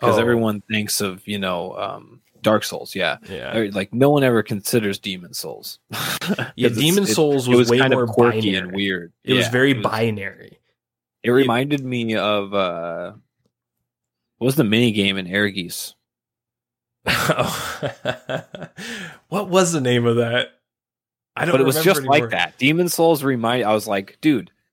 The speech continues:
Speaker 1: did the people that made the minigame in Air Geese go on to become From Software or something?" <laughs>
Speaker 2: Talk about a lost, moldy tomb at the bottom of a broken cathedral. The fucking minigame <laughs> from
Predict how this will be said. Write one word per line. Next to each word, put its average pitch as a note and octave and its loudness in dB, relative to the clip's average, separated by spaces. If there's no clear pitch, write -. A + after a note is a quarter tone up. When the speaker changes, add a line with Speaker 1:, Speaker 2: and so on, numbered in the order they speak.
Speaker 1:
did B2+ 0
the A#2+ -6
people E3 2
that D#3 4
made C#3 0
the C#3+ 0
minigame C3 0
in A2 -4
Air A#2 0
Geese C#3+ -2
go A#2 2
on A#2 0
to A#2+ -2
become B2+ -2
From - 0
Software C3 2
or E3+ -2
something?" C#3+ -4
<laughs> - -6
Speaker 2:
Talk F#3 0
about D#3+ 2
a C3 4
lost, A#2+ -2
moldy B2 0
tomb B2 -2
at A2+ 0
the A#2 -6
bottom A2+ 0
of A2+ 2
a G#2 -4
broken A#2 -2
cathedral. A#2 -4
The A#2+ -8
fucking A#2 -2
minigame B2 -4
<laughs> - -
from - -6